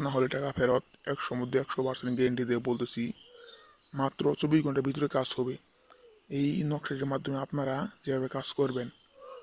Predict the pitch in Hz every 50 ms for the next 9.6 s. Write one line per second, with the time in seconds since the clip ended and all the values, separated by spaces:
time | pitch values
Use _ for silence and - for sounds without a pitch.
0 | - - - - 147 143 139 139 139 139 131 131 156 196 - - - - - -
1 | - - - - _ - - - 165 170 175 170 175 175 185 185 - 147 139 135
2 | 135 139 135 135 135 131 127 123 - - - 131 135 135 139 147 - - - -
3 | - 139 135 131 135 143 143 143 147 139 139 131 139 - - _ _ _ _ -
4 | - - 131 131 127 131 127 131 135 123 127 120 120 131 120 - 123 123 127 -
5 | - - _ _ _ _ _ - - - - - _ - - - 139 135 135 -
6 | 127 107 - 127 127 131 135 147 139 120 127 123 - 127 117 127 135 180 208 -
7 | _ _ _ - - _ _ - 127 131 131 135 135 139 143 131 135 127 123 123
8 | 117 - - 117 104 104 117 - _ _ _ _ _ - - - - - - -
9 | - 120 127 - - 131 131 - - 139 135 131